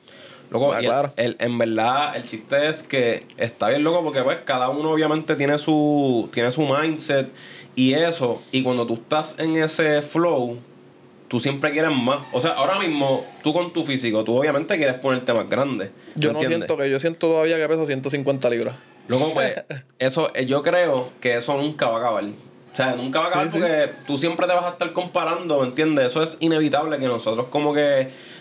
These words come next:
Speaker 1: nos comparemos y siempre vamos a estar buscando como que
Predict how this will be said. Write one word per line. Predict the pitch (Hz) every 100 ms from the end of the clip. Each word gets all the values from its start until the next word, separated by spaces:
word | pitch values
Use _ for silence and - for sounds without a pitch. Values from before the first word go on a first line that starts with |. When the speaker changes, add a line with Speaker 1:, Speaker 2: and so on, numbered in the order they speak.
| -
Speaker 1:
nos | 135 139
comparemos | 139 139 135 143 175 160 139 -
y | 127
siempre | 127 120 139
vamos | 143 156
a | 147
estar | 139 143
buscando | 147 - 151 151
como | 135 127 123
que | 123 117 113 110